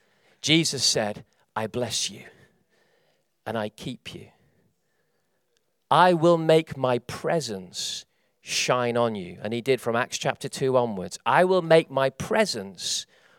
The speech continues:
flow and shine and be bright over your life. Arise, shine, for your light has come and the glory of the Lord is risen over you."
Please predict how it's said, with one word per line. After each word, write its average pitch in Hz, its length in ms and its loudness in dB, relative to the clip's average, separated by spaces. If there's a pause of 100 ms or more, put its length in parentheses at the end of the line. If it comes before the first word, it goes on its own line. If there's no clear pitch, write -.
(200)
flow 143 580 2
and 104 100 -8
shine 131 600 -2
and 104 80 -8
be 120 100 -4
bright 123 480 -2
over 113 180 -2
your 113 120 -4
life. 110 160 -4
Arise, 139 580 2
shine, 123 480 -8 (480)
for - 140 -12
your 110 120 -2
light 113 380 -2
has - 160 -8
come 113 200 -6
and 98 100 -6
the 104 80 -6
glory 127 500 0
of 120 80 -2
the 123 80 -2
Lord 107 300 -4
is 95 140 -12
risen 110 380 -4
over 101 240 -10
you." 95 280 -18